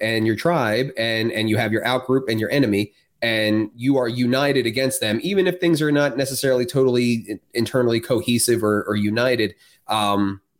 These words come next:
you know, you have to preserve the in-group no matter what. And I think that is a, a, uh, tendency in all sectors of politics, even libertarians. And, um, you know, I, I, so I think people are, are still have that tendency. And again, that's something that I'm calling to break out of, that we can't be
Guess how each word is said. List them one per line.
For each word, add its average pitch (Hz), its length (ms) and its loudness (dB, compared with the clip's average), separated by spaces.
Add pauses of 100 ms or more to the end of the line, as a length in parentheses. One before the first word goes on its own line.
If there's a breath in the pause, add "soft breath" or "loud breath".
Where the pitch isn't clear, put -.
(140)
you 120 160 -2
know, 101 180 0
you 117 160 2
have 120 160 -2
to 117 100 -14
preserve 120 440 0
the 113 180 0
in-group 110 380 0
no 107 80 0
matter 98 260 0
what. 107 340 0
And 107 200 0
I 104 80 0
think 127 320 -2
that 117 240 -2
is 113 180 0
a, 104 320 0
a, 101 420 -2
uh, 95 280 -4 (120)
tendency 151 520 0
in 107 220 0
all 135 220 2
sectors 107 360 -2
of 101 120 -6
politics, 98 460 -2
even 117 420 -2 (220 soft breath)
libertarians. 131 720 -2 (340 soft breath)
And, 113 360 0
um, 98 420 -2 (300)
you 135 100 0
know, 110 140 -2
I, 117 320 -4
I, - 60 -6
so 143 140 0
I 123 60 2
think 143 240 -2
people 147 240 -2
are, 123 180 2
are 113 220 -2
still 170 280 0
have 131 160 0
that 120 180 -2
tendency. 117 560 0 (360 soft breath)
And 110 240 0
again, 110 300 -2
that's 120 180 0
something 123 180 0
that 117 100 2
I'm 120 140 0
calling 123 320 0
to 117 60 -2
break 113 300 0
out 113 240 2
of, 98 120 -4
that 107 120 -2
we 110 100 0
can't 123 440 -4
be 110 420 0